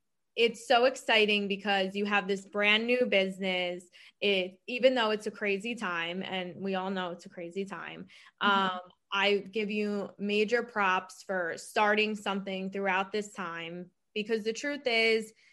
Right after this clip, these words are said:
Speaker 1: is that there really is no time like the present. And I feel like a lot of people throughout this time have been, like, nervous and down, and you're showing that, you know what, like,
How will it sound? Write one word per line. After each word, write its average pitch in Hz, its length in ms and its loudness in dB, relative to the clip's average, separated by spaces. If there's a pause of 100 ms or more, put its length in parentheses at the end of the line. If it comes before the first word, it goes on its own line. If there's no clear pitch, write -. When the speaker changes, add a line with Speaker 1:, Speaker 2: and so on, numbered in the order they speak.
(260)
Speaker 1:
is 226 200 0
that 208 460 6 (140)
there 269 200 12
really 285 320 8
is 247 220 6
no 226 280 4
time 208 380 2
like 202 220 0
the 196 60 -2
present. 214 680 0 (340)
And 214 140 2
I 208 120 6
feel 220 180 0
like 208 220 2
a 214 80 0
lot 202 300 4
of 214 140 -4
people 240 400 -4 (260)
throughout 208 380 2
this 196 180 -6
time 190 340 -2
have 196 200 -6
been, 196 200 0
like, 175 240 -6 (480)
nervous 247 680 4
and 196 220 -4
down, 220 640 4 (120)
and 202 600 0
you're 226 300 0
showing 220 640 0
that, 180 440 2 (260)
you 214 120 2
know 214 200 2
what, 202 440 4
like, 196 160 0